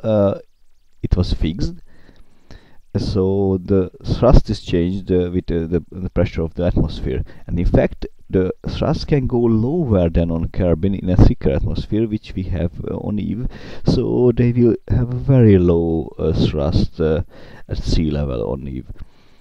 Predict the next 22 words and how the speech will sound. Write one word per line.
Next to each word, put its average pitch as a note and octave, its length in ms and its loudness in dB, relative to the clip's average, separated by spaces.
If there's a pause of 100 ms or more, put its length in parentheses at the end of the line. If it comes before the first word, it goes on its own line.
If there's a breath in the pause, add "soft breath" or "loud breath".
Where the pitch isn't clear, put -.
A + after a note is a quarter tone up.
(140)
but A#2+ 160 -2
even, F2+ 280 2 (140)
uh, D2+ 260 -6 (360)
uh, D#2 260 -8
at - 140 -10
higher D2 260 0
altitudes. - 600 -6 (260 loud breath)
So - 160 -6
that's F#2+ 260 4
why, F#2 280 4 (240)
uh, F2 200 4
I D2 80 -2
cannot F2 300 -2
use E2+ 160 -6
the E2 60 -4
skippers. - 720 -4
Uh, - 460 -2
this - 200 -6
is F2+ 160 -4
why, E2 400 0
uh, C2 280 -4
the, D2 240 0